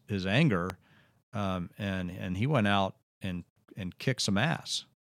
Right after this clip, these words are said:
And it reminds me of this great Michael Jordan quote, um, that was in this show that I watched, where he says, "Whenever I was working out and got tired and figured I ought to stop,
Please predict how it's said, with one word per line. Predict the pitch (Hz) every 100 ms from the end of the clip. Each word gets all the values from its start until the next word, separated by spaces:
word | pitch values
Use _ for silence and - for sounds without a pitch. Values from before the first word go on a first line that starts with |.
| _ _ _ -
And | 110
it |
reminds | 107 113 175 160
me | 123 104
of | 101 95
this | 95 - _ _ _ -
great | 113 117 123 - _ _
Michael | - 101 104 104
Jordan | 92 101 87
quote, | 85 - 101 87 - _ _ _ _ _ _ _
um, | 98 90 85 82 _ -
that | 98 95
was | 98 101 -
in | 143 143
this | 104 - - -
show | - - 104 98
that | 90
I | 87
watched, | 90 143 117 87 -
where | 110
he | 104
says, | - 104 98 92 - _ _ _ _ _ _ _ -
"Whenever | 117 143 135
I | 120
was | 104
working | 107 117 110 107
out | 107 95
and |
got | 95 90
tired | - 107 107 95 90
and | 90
figured | - 110 101
I | 95
ought | 98
to | 85
stop, | - - 117 87 85